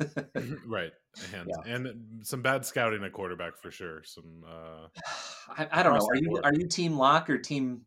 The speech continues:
Speaker 1: team Teddy? Like, like, which one's better in your mind?
Speaker 2: <laughs>
Speaker 1: Come on.
Speaker 2: Oh, that's, that, I mean, team Teddy for sure, but, uh, that's, they're not that far off 'cause
Speaker 1: Yeah,
Speaker 2: Teddy's so
Speaker 1: I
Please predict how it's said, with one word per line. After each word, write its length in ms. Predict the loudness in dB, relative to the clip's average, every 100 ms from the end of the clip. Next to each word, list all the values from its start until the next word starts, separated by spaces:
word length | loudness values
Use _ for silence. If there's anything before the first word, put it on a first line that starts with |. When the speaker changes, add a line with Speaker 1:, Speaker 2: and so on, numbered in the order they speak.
| _
Speaker 1:
team 240 | -4 -4 2
Teddy? 380 | 2 2 0 -6
Like, 220 | -8 -6
like, 220 | -6 0
which 160 | 2 2
one's 180 | 2 4
better 260 | 4 4 2
in 120 | -6
your 120 | -8
mind? 280 | -8 -12 -20 _ _ _ _ _ _ _ _ _ -12
Speaker 2:
<laughs> 160 | 0 2
Speaker 1:
Come 1200 | 4 0 -2 -6 -4 -14 -14 -20 -20 -20 -2 6
on. 280 | 6 6 4
Speaker 2:
Oh, 260 | 4 4 4
that's, 400 | 2 0 -6 -10 -6
that, 260 | -2 0 0
I 60 |
mean, 180 | 0 -2
team 220 | -2 -4
Teddy 320 | 0 0 0 -2
for 140 | -6
sure, 360 | -4 -4 -2 -4
but, 320 | -4 -4 -6 _ _ _ -10
uh, 360 | -6 -4 -6 -4
that's, 380 | -2 -2 -4 -12 -16 _ -18 -10 -4
they're 180 | -2 0
not 220 | -2 0
that 200 | -2 -4
far 240 | -4 -4
off 300 | -4 -6 -10 -14
'cause 140 | -4
Speaker 1:
Yeah, 240 | 8 10 10
Speaker 2:
Teddy's 100 | 6
so 320 | 0 0
Speaker 1:
I 40 | -4